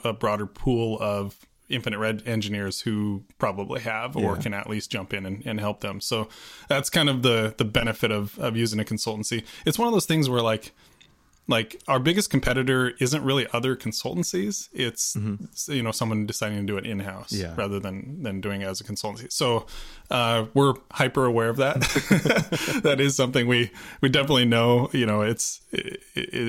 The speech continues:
Speaker 1: it is an option, and that's fine. Like, sometimes, sometimes the be-, that's the best thing. Now, when the developer market is really tight, like, you can't find developers, that, that helps us
Speaker 2: Yeah.
Speaker 1: because it's like, "I can't find anybody. I can't find anybody." Um, well,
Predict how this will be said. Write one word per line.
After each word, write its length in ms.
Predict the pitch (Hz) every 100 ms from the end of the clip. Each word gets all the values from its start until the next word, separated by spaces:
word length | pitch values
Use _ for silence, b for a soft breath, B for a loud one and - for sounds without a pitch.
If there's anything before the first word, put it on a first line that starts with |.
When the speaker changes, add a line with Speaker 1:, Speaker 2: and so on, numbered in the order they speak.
| 123
Speaker 1:
it 60 | 131
is 120 | 135
an 80 | 131
option, 340 | 139 - 101
and 100 | 107
that's 160 | 117 -
fine. 320 | 117 95 92
Like, 180 | 107 107
sometimes, 420 | 113 104 104 101
sometimes 460 | - - 110 104 98
the 80 | 104
be-, 120 | 110 -
that's 220 | 110 -
the 60 | 104
best 240 | 98 - _ _ _ _ -
thing. 200 | 104 104
Now, 320 | 135 123 110 B B B
when 460 | - 135 127 117 113 _ _
the 120 | 123
developer 360 | 120 127 165 -
market 360 | 127 120 120
is 160 | 110 107
really 160 | 110 107
tight, 260 | 104 110
like, 200 | 104 98
you 40 | -
can't 220 | 127 104
find 180 | 120 117
developers, 560 | 107 110 113 104 101 -
that, 260 | 110 101 _ _ -
that 100 | 131
helps 260 | 139 -
us 220 | - -
Speaker 2:
Yeah. 160 | 104 95
Speaker 1:
because 220 | 82 101
it's 140 | 101 107
like, 200 | 98 - -
"I 60 | -
can't 200 | 139 120
find 160 | 117
anybody. 200 | 117 113
I 40 | 104
can't 180 | 120 -
find 160 | 110
anybody." 420 | 107 107 107 107 B B B -
Um, 420 | 113 107 104 113 - -
well, 320 | 120 147